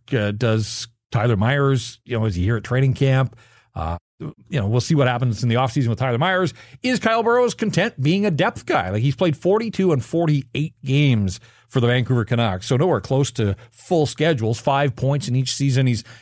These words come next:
he's not an offensive guy, and, and he'd be the first to tell you, although he did have two assists the other night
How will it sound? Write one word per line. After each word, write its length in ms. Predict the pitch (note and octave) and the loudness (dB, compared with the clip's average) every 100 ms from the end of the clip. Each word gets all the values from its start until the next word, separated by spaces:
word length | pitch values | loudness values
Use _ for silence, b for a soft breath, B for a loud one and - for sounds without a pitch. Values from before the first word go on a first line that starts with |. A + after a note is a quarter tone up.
| B | B
he's 140 | G#3+ | 0
not 180 | G#3 F3+ | 2 2
an 60 | C3 | 2
offensive 400 | A2 A2 B2 G2+ | 2 0 0 0
guy, 220 | E2 B2 | 0 0
and, 200 | C3 B2+ | 0 0
and 160 | A#2+ | 0
he'd 160 | G#2 A#2+ | 0 0
be 100 | A2+ | 0
the 60 | - | 0
first 200 | A#2 - | -4 -2
to 60 | |
tell 200 | C#3+ C#3+ | -2 0
you, 80 | F#2+ | 0
although 200 | G#2+ G2+ | 0 2
he 120 | D#3 | 0
did 140 | A#2+ A#2+ | 0 -2
have 120 | F#2+ | -2
two 140 | B2+ | -4
assists 300 | G2 C#3+ A#2+ | -2 -4 -4
the 80 | G#2 | -4
other 80 | G2 | -4
night 180 | G#2 | -4